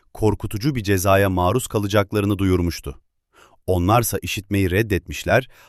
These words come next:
Allah da Yahuda ile ilgili son fermanı vermişti. Gücü her şeye yeten Allah'a gururla baş kaldıran kişiyi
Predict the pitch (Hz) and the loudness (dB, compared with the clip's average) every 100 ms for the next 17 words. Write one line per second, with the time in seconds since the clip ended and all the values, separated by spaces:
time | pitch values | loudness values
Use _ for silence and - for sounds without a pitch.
0 | _ - 101 110 113 - 80 73 78 131 | _ -2 2 2 2 0 -4 -4 -4 -2
1 | 113 92 87 87 85 80 - - 139 147 | 0 0 0 -2 -4 -6 -6 2 2 2
2 | 117 107 107 107 95 78 65 65 - - | 0 2 2 2 2 0 -2 -8 -12 -16
3 | _ _ _ _ _ _ 107 139 170 147 | _ _ _ _ _ _ -2 0 0 0
4 | 113 175 - 113 98 92 107 104 - 87 | 2 2 2 0 2 2 0 -2 -2 -4
5 | 85 82 87 76 80 104 147 95 82 117 | 0 0 -2 -4 -2 0 2 2 2 0
6 | - 95 82 78 76 73 80 - 78 | 2 0 0 -2 -6 -6 -10 -6 -4